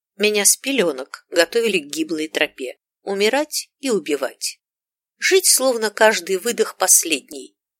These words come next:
и убивать, чтобы снова вдохнуть. Жизнь искры со стороны такая длинная, на самом деле всего-то вдох-выдох. Я никогда не жалела тех, кого отправила к уводящей, но всегда чуть-чуть им завидовала,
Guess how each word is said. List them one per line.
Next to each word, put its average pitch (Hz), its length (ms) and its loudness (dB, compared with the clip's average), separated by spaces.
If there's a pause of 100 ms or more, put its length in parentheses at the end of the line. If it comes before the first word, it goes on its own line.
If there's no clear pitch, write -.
и 202 140 0
убивать, 170 720 -2
чтобы 147 360 -6
снова 151 360 -2
вдохнуть. - 720 -6 (720)
Жизнь 277 560 -2
искры - 640 -2
со - 220 -2
стороны 349 540 0
такая 151 380 0
длинная, 180 600 -6 (400)
на 233 120 -4
самом 214 400 2
деле 135 280 -4
всего-то 262 480 0
вдох-выдох. 143 840 -4 (640)
Я 170 240 -2
никогда 165 420 -2
не 180 140 -4
жалела 165 420 0
тех, 185 320 -2
кого 156 220 -2
отправила 156 540 -2
к - 100 -10
уводящей, 147 720 -2 (480)
но 247 80 -10
всегда 330 340 0
чуть-чуть - 720 -2
им 185 120 -4
завидовала, 139 760 -4